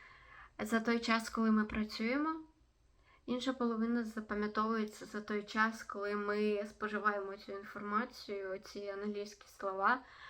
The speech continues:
з якогось, ем, ресурсу іншого з людей, з фону.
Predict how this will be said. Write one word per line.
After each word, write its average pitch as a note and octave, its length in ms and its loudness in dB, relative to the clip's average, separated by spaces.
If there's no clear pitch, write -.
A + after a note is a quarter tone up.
з A3 120 -4
якогось, A#3 680 6
ем, G3+ 1160 0
ресурсу G#3+ 760 -4
іншого G3+ 460 -2
з - 140 -10
людей, A3+ 760 2
з A3 160 -10
фону. B3 880 2